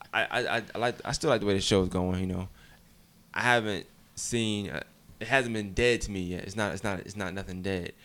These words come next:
Um, I guess once we find out what's going on, Keisha, it's, how they wrote it,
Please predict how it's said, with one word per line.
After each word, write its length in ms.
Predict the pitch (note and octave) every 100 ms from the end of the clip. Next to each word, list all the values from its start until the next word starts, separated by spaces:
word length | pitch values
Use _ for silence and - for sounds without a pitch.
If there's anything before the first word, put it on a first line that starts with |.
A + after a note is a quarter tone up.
| - - E2+
Um, 400 | F#2 F2 D#2 -
I 80 | F#2+
guess 200 | G#2+ B2
once 140 | A2 A2+
we 80 |
find 220 | A2 G2+ F#2+
out 40 |
what's 60 | G2+
going 140 | G2
on, 140 | F#2+ E2+
Keisha, 180 | B2+
it's, 220 | G2 C3+ G#2 - - - -
how 240 | - F#3
they 100 | E3+
wrote 220 | B2+ E3
it, 200 | E3+ -